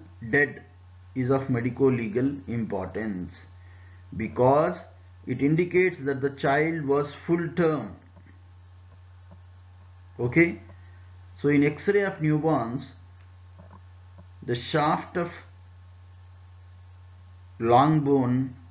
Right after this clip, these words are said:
represents a white radio-opaque shadow, whereas ends and joints,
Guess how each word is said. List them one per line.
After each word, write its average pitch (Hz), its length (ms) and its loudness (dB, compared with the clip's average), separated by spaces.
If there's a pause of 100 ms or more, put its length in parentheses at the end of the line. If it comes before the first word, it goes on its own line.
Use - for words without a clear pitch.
(140)
represents 139 880 -2 (760)
a 117 100 -2
white 127 600 -2 (240)
radio-opaque 127 1080 0 (180)
shadow, 117 500 -4 (1400)
whereas 127 580 -2 (720)
ends 170 540 -6 (800)
and 131 260 0
joints, 151 680 -2